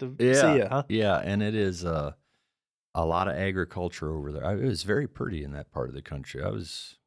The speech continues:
Speaker 2: yeah, I just didn't realize.
Speaker 1: This, this next name here is, uh, Celeste Steffs. Uh, she's, uh, just young. She just got her license not too long ago. She mu-, can't be twenty, uh, more than twenty-one or twenty-two at this point. She's already done nine assignments this year.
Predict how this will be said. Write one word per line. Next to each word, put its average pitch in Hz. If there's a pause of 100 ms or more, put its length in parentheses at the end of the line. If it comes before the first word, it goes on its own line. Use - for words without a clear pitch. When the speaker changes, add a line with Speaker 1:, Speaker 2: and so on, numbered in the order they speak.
Speaker 2:
yeah, 104
I 82
just 85
didn't 92
realize. 76 (500)
Speaker 1:
This, 127
this -
next 120
name 117
here 117
is, 110
uh, 98 (480)
Celeste 127
Steffs. 120 (180)
Uh, 110
she's, 120
uh, 104
just -
young. 113
She 110
just 131
got 120
her 113
license 117
not 123
too 120
long 120
ago. 113
She 117
mu-, 127 (100)
can't 147
be 123
twenty, 131 (100)
uh, 156
more 135
than 123
twenty-one 127
or 117
twenty-two 120 (480)
at 107
this 123
point. 117
She's -
already 117
done 113
nine 113
assignments 113
this -
year. 107